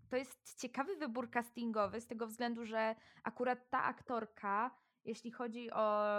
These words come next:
ten, e, male gaze reżyserski, ona była jego ofiarą właściwie notorycznie w latach, e, dziewięćdziesiątych czy, czy, czy jeszcze w osiemdziesiątych. Jakby mamy King Size, mamy Pierścienie Róże, mamy Killera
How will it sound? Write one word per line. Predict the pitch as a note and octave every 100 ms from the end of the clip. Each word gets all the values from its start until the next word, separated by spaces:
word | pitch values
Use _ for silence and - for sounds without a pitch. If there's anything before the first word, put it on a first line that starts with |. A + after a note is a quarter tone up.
| G#3
ten, | G#3 G#3+ G#3 G#3
e, | G#3 - G3 F#3+ G3 G3 F#3+ - -
male | G3+ G#3+ A#3+ B3
gaze | G#3+ G#3+ G#3+
reżyserski, | G#3+ G3+ G#3+ G#3+ G3 - - G#3 A#3+ - B3 -
ona | A3+
była | A#3+ B3 C4 C4 B3+
jego | B3+ B3 A#3 B3+ -
ofiarą | - - C4+ B3+ C4 B3+
właściwie | B3 A#3+ - A#3+ B3
notorycznie | B3+ B3 B3 C4 - G#3 F3+ F#3
w | G3
latach, | G#3 G#3 G3+ G3 - -
e, | G#3 G3 G3 G3+ G#3 G#3
dziewięćdziesiątych | G3+ G3 G#3 G3+ G3+ - A3 B3+ A3 G#3 -
czy, | G3+ F#3+
czy, | - G3+
czy | -
jeszcze | G3+ G3+ -
w | G3
osiemdziesiątych. | G3+ G3+ G3+ G#3 - G3 F#3+ F3
Jakby | F3+ F3+ F#3+ F3+ _ - - -
mamy | G#3+ A3
King | G#3+ B3+ A#3+ A#3
Size, | G3 F3+ -
mamy | G3+ G#3
Pierścienie | G#3 A3+ G#3 - A3 G#3+
Róże, | A3 G#3+ F#3+
mamy | F3+ F#3+ G3 G3
Killera | - A#3 A3+ A3 F3+ F#3